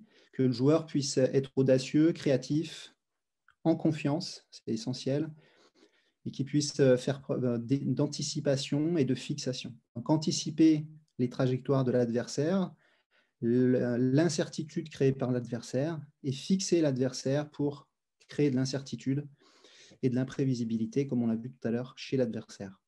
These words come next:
Donc ça, c'est aussi un peu un pari, que, enfin, une conviction forte qu'on essaie de, de partager au maximum sur le territoire.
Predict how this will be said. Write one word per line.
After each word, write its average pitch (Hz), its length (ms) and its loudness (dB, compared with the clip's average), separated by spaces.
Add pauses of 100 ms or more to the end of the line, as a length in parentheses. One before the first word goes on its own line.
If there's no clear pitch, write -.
(1000)
Donc 117 100 -6
ça, 151 120 0
c'est 143 120 0
aussi 131 200 0
un 131 120 2
peu 131 260 0
un 113 60 2
pari, 143 340 2
que, 117 320 0 (600)
enfin, - 160 -8
une 127 80 -2
conviction 160 540 0
forte 156 320 -2
qu'on 127 140 0
essaie 127 260 0
de, 120 240 0
de 117 80 2
partager 131 440 0
au 135 60 4
maximum 131 540 0
sur 123 180 -4
le 117 100 -4
territoire. 123 640 -2